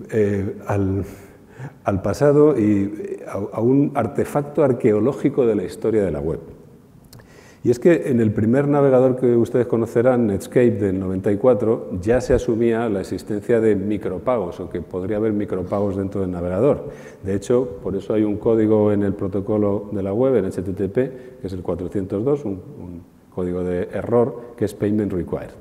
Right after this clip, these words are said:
Lo que pasa es que, eh, en el momento en que esto surgió, pues aquello era imposible, porque la infraestructura financiera no,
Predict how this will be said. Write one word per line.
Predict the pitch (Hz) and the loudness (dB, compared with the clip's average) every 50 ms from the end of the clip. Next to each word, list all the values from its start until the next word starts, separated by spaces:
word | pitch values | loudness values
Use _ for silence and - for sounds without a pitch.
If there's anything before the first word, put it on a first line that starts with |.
| - - - - - - - - - | -20 -20 -20 -20 -20 -20 -8 -2 0
Lo | 131 | 2
que | 143 156 | 2 4
pasa | 139 147 120 131 131 | 4 4 4 4 4
es | 120 | 4
que, | - 139 123 110 | 6 6 6 6
eh, | 104 - - - - - - - 101 92 90 92 90 - | 6 4 0 -6 -8 -8 -8 -8 -6 -4 -4 -6 -6 -6
en | - 117 104 101 | -6 -4 -2 0
el | 98 95 | 2 2
momento | 98 98 98 110 110 107 117 117 | 2 2 2 2 2 2 2 2
en | 113 113 | 2 2
que | 117 107 | 2 0
esto | 107 - 127 110 107 107 101 | 2 2 2 2 2 2 0
surgió, | - - 104 - - - 120 117 120 - - - | -2 -4 -6 -2 2 4 4 4 4 2 -2 -6
pues | - 90 85 - - - - | -8 -10 -10 -10 -14 -12 -10
aquello | 95 87 - 107 92 101 101 | -8 -4 -2 -2 0 0 0
era | 101 101 95 92 - - - - - | 0 0 -2 -4 -6 -10 -12 -8 -6
imposible, | 107 92 - - 85 - - 107 98 82 76 78 78 | -6 -4 -4 -6 -8 -4 -2 -2 -2 0 -2 -6 -6
porque | 82 82 80 85 | -6 -8 -8 -6
la | 87 85 | -6 -6
infraestructura | 82 - 85 - - 95 - - 104 95 - | -6 -8 -8 -8 -8 -8 -6 -4 -4 -2 -2
financiera | 110 98 95 90 90 - 95 90 92 95 92 | -2 -2 -2 -4 -6 -4 -4 -2 -2 -4 -4
no, | 87 85 80 76 | -6 -6 -8 -8